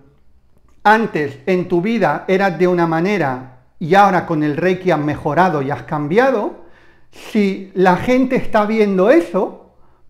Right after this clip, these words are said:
va a ir a ti también, porque van a decir, "Guau,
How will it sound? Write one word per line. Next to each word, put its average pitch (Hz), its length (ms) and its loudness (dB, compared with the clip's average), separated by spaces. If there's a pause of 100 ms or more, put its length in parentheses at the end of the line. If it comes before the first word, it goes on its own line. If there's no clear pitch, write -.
va 208 680 0
a 160 180 0
ir 202 340 0
a 147 200 -4
ti 214 160 -4
también, 131 640 -6
porque 170 260 -2
van 202 180 2
a 208 80 2
decir, 185 480 -2 (220)
"Guau, 220 480 6